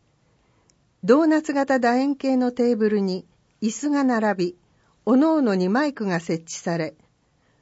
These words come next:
窓からは遠くにツインアーチ一三八や山並みが見えます。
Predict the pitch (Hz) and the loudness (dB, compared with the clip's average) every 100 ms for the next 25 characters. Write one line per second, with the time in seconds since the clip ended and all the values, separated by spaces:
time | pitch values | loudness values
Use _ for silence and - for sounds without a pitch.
0 | _ 269 311 302 294 214 175 165 - - | _ 0 2 2 2 2 4 4 2 -2
1 | 285 302 294 262 190 - - 240 285 311 | 0 0 0 0 0 -4 -4 0 2 0
2 | 320 277 233 196 175 - 240 - 262 220 | 0 0 -2 -4 -8 -8 -8 -2 -2 -2
3 | 160 165 175 151 - _ _ 190 202 277 | -6 -6 -2 -2 -4 _ _ 0 2 4
4 | 294 285 254 233 214 180 170 151 160 - | 4 2 2 2 0 0 -2 -4 -8 -14
5 | - | -20